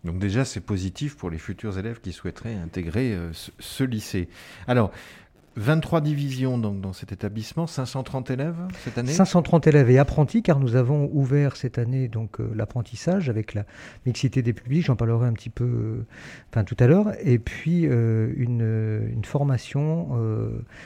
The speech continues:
Speaker 2: spécifique en un an, un C A P en un an boulanger et un C A P en un an en pâtisserie, hein, euh, pour des jeunes qui sont déjà titulaires d'un diplôme et qui souhaitent, euh,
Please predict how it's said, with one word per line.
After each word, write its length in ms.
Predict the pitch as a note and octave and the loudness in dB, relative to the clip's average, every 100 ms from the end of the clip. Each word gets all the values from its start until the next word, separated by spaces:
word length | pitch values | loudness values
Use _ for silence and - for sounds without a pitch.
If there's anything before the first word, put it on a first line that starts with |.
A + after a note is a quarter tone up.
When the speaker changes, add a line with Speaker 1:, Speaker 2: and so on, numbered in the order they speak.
| - | -20
Speaker 2:
spécifique 680 | - - C#3 C#3+ - D3+ - | -10 -2 0 0 -2 -6 -2
en 160 | A#2+ B2+ | 0 2
un 120 | C#3 | 2
an, 180 | B2 D3 | 2 0
un 80 | |
C 160 | A#2+ - | -2 -2
A 60 | B2 | -2
P 200 | C#3+ B2 | 0 0
en 140 | A#2+ | 0
un 100 | C3 | 2
an 80 | C3+ | 0
boulanger 460 | B2 B2 B2 C#3 | 0 0 0 2
et 80 | E3+ | 2
un 100 | B2 | 2
C 180 | A#2+ - | 0 -2
A 60 | C3 | -2
P 220 | C3+ B2 | 0 0
en 60 | |
un 140 | A#2+ B2 | 0 0
an 140 | A#2+ | 0
en 60 | G#2+ | -2
pâtisserie, 540 | - C#3+ - - D3 - - - - - - - | 0 -4 -4 -6 -6 -8 -18 -20 -20 -20 -16 -4
hein, 160 | A2 C3 C3 | -2 -2 -4
euh, 160 | A2+ A2 | -4 -6
pour 160 | - | -6
des 100 | G2+ | -2
jeunes 200 | G#2+ C#3+ | 0 0
qui 100 | C#3 | -2
sont 160 | B2 A2+ | -6 -4
déjà 240 | G2+ G#2 | -2 0
titulaires 380 | D3+ - B2+ C3 | -2 -2 -2 2
d'un 80 | A2+ | 2
diplôme 440 | G#2+ C3+ B2+ D3+ | 0 2 4 6
et 60 | D3 | 4
qui 160 | - A2 | 0 -8
souhaitent, 440 | - C3+ C#3 - | -2 0 0 -4
euh, 100 | G#2+ | -8